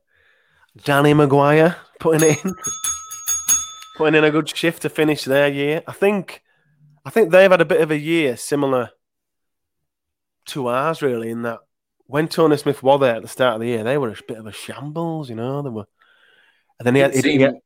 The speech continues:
Speaker 2: it, n-, n-, didn't seem on the same page, did they? It was very
Speaker 1: No.
Speaker 2: strange, like, especially when, did, didn't he, if I remember right, didn't he
Speaker 1: Yes.
Speaker 2: resign in a press conference without telling them?
Speaker 1: Yeah, just came out in a press conference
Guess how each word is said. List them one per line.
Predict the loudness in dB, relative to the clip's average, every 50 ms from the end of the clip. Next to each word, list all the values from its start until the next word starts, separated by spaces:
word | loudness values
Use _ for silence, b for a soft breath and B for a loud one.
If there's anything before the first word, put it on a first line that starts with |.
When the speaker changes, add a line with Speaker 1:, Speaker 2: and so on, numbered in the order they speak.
| _ -10
Speaker 2:
it, | -10 -10 -10
n-, | -12 -10 -10 -10
n-, | -10 -8 -10 -10 -8
didn't | -10 -10 -10
seem | -8 -8 -8
on | -8
the | -8
same | -6 -6 -6 -6 -6
page, | -10 -10 -10 -8 -8 -10 -12 -14
did | -18 -16 -14
they? | -12 -12 -12 -14 -16
It | -20 -20
was | -12 -10
very | -8 -8 -6 -4
Speaker 1:
No. | -4 -2
Speaker 2:
strange, | -2 -2 -2 -4 -6 -10 -16 -18 -14 -12
like, | -10 -10 -10 -12
especially | -12 -10 -8 -8 -8 -8 -8 -8
when, | -8 -8 -8 -12 -16 -16
did, | -16 -16 -14 -10
didn't | -10 -10 -10 -10
he, | -14 -16 -16 -18 _ _ _ _ _ _ _
if | -18 -14
I | -12
remember | -12 -10 -8 -8
right, | -6 -6 -8 -8 -10 -10
didn't | -12 -10 -8
he | -8
Speaker 1:
Yes. | -8 -8
Speaker 2:
resign | -8 -8 -10 -10 -8 -10
in | -12
a | -10
press | -10 -10 -10 -10
conference | -12 -16 -16 -14 -16 -14
without | -10 -10 -10 -10 -12
telling | -14 -14 -12 -12 -12 -14
them? | -20 -20 _ _ _ _ _ _ _ _ _ _ _ _ _ _
Speaker 1:
Yeah, | -10 -10 -10 -10 _ _ _ _ _ _ _ _ _ _ _ _ -8
just | -8 -4
came | -2 0 2
out | 2
in | 2 2
a |
press | 2 2 0 0 -2
conference | -6 -10 -10 -12 -18 -20 -20